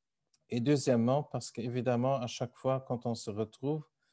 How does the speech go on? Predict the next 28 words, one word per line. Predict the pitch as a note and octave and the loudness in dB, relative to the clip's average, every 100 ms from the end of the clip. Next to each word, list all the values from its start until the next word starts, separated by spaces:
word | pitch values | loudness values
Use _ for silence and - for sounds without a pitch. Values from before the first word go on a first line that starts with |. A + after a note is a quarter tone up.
| _ _ | _ _
ça | - A#2+ | -6 -2
nous | B2 A#2+ | 0 0
permet | A#2+ A#2 B2+ C3 | 0 0 0 0
de | A#2 | 0
construire | A2 - A#2 - C3+ C3 A2+ | 0 -4 -8 -6 -2 -2 -2
du, | G#2+ A2 G#2 G2+ _ _ _ _ _ | -2 -2 -2 -8 _ _ _ _ _
du | A#2 | -2
réseau. | G#2+ A2+ G2+ G#2+ G2 G2 _ _ _ _ _ _ _ _ | 2 2 0 -2 -4 -6 _ _ _ _ _ _ _ _
Euh, | - A2+ A2 A2 A2+ | -2 2 2 2 -2
donc, | A2+ C3 B2+ - | -4 0 0 2
dans | C#3 | 2
la | C3 C3 | 4 2
première | - E3+ D3+ | 2 2 2
partie | - C3+ E3+ | -2 -4 -2
de | D#3 | 0
cette | C3 - B2 | 0 -2 -4
conférence, | - A#2+ C3+ B2 C#3+ B2+ - - - - | -4 -2 0 0 0 -2 -6 -14 -12 -6
nous | B2 A#2+ | -2 2
allons | B2+ B2 A#2 A2+ - | 2 2 2 -2 -6
présenter | - C3 B2+ B2 C#3 | -4 0 0 0 -2
nos | C3+ A#2+ | 0 0
résultats. | B2 A2+ G#2+ - A#2+ D3 - _ _ _ _ _ _ _ _ - | -2 -4 -6 -2 0 -2 -8 _ _ _ _ _ _ _ _ -10
Euh, | A#2 A2+ A2 A2 G#2+ G#2+ - _ _ _ _ _ - _ _ _ | -2 0 2 2 0 -2 -8 _ _ _ _ _ -20 _ _ _
puis, | - C#3+ | -2 2
dans | C#3 C3+ | 4 6
la | C3+ | 6
deuxième | D3 D#3+ D#3+ | 4 4 2
partie, | D3 D3 - - D3+ D#3+ D#3 | 2 -2 -4 -4 0 2 2